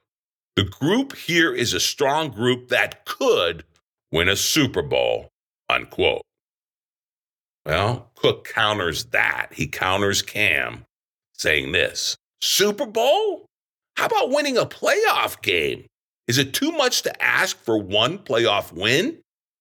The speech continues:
Sadly for the Steelers, that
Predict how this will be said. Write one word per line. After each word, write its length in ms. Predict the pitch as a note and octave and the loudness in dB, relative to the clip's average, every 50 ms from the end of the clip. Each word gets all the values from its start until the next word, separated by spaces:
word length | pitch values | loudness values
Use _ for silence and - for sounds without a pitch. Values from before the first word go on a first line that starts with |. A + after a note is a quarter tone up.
| _ _ _ _ _ _ _ _ _ | _ _ _ _ _ _ _ _ _
Sadly 520 | - - - C3 A2 A2+ A#2 B2+ D#3 F3 F3+ | -8 -4 -2 0 0 0 0 0 -2 -4 -2
for 160 | F3+ F#3 F3+ | 0 0 0
the 120 | E3+ G3 | 2 2
Steelers, 760 | F#3+ - - - A#3 G3+ F3 C3+ A2+ G#2+ G#2+ G#2+ G#2 - - - _ _ _ _ _ _ _ | 0 0 -2 -4 -2 -2 0 2 2 2 2 0 -2 -4 -8 -10 _ _ _ _ _ _ _
that 280 | - G2+ A#2 - - | 0 0 0 0 -2